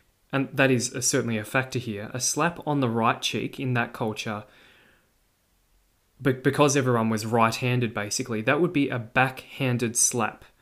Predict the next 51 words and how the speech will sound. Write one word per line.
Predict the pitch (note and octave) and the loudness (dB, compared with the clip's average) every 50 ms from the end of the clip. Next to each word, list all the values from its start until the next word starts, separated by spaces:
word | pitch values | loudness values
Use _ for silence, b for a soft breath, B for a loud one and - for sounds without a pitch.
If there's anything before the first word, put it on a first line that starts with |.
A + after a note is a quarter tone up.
| b b b b b b b b _ _ _ _ - | b b b b b b b b _ _ _ _ -6
To | - - | -4 -2
be, | A#2+ A#2+ A2+ A2 | 0 0 -2 -2
to | - - - C3 | -2 -4 -6 -2
have | A2+ A#2+ A2 | -2 -2 -2
a | A2 | -2
slap | - - - - B2+ A#2+ A#2 - | -2 -2 0 0 2 0 0 0
on | B2+ B2 | -2 -2
the | A2+ A2 | -2 -2
right | G#2 A#2 A2 G#2+ - - | 0 0 0 0 0 -2
cheek, | - B2 A2 G#2+ - | -4 -4 -4 -6 -8
if | - - | -14 -12
you | A2 | -8
try | - - C3 B2 | 0 2 2 2
and | A#2 | 4
sort | A2+ B2 A2 | 2 -2 -4
of | G#2 G2 | 0 -2
visualize | C3 A#2 A2 B2 A2 G#2 G#2 G2+ G2 - | 0 0 0 0 -2 -2 -4 -6 -6 -6
that, | A2 G#2+ C3 D3 - - b b b b b b b b | -6 -6 -6 -8 -12 -16 b b b b b b b b
if | - C#3 A#2+ | -10 -4 0
you're | B2+ C3+ C3+ C3+ | 2 4 4 4
slapped | C3 - - B2+ A#2+ B2 - | 2 2 2 2 2 2 0
on | B2+ A#2 | -2 -2
the | A2 | -2
right | G2+ A2+ A2+ A#2 - | 0 2 2 0 0
cheek | - - - A2 A#2 A#2+ - - | -2 -6 -6 -6 -8 -8 -6 -4
by | B2 A2+ | -4 -4
someone's | A2 - - C3 A#2 A2 G#2+ G#2+ G#2+ | -4 -2 -2 -2 0 0 -2 -4 -2
right | A2+ A#2+ A2+ A2 G#2+ | 0 2 2 2 2
hand, | - - B2+ A#2 G#2+ - - B2+ D3+ D#3 b b b b b b _ | 0 -4 -6 -6 -6 -6 -8 -10 -10 -12 b b b b b b _
that | C3+ B2 A#2 A2+ - | 0 2 2 2 2
is | B2+ B2 A2 A2 | -2 -4 -2 -2
a | A2 G#2+ A2 | -2 -2 -2
backhanded | G#2+ - A#2 A2 A#2 - - B2+ A2+ G#2+ G#2+ G2+ - | -2 -2 -4 -4 -4 -4 -4 -4 -4 -4 -6 -6 -8
slap. | - - G#2+ G#2+ - - - _ B B B B B B B B B B B B | -6 -6 -6 -10 -10 -12 -18 _ B B B B B B B B B B B B
According | - B2+ - F3+ G3 A#3 A3+ | -8 0 4 6 6 6 6
to | A3+ F#3 | 4 2
the | C#3+ C3 | 2 2
Mishnah, | B2+ B2+ D3 E3 - - C#3 A2+ G2+ G#2 | 2 2 2 2 0 0 0 0 0 0
which | A2 A#2 - - | -2 -4 -4 -2
was, | B2 A2+ A2 - - - - | -2 0 0 -2 -4 -6 -8
um, | - A2+ A2 A2 G#2 G#2 | -8 -6 -6 -6 -6 -4
a | A2 A#2+ | -6 -2
body | A#2+ C3+ C3 B2+ A#2+ | 0 2 2 2 2
of | A2+ A2 | -2 -2
Jewish | - - A2+ A2 A2 - | -4 -4 -4 -4 -4 -6
teaching | - - C3 B2 B2 - A#2+ | -4 -4 -4 -4 -4 -4 -6
at | A2 A2 | -6 -6
the | A2+ | -8
time, | A2 - - A2+ G#2+ G#2+ A#2+ C3+ C3+ | -12 -10 -8 -8 -6 -6 -4 2 2
not | C#3+ C3+ C#3 - - | 2 2 2 -2 0
God's | - A#2+ A2+ A2 G#2+ - - | 0 2 2 2 0 -4 -6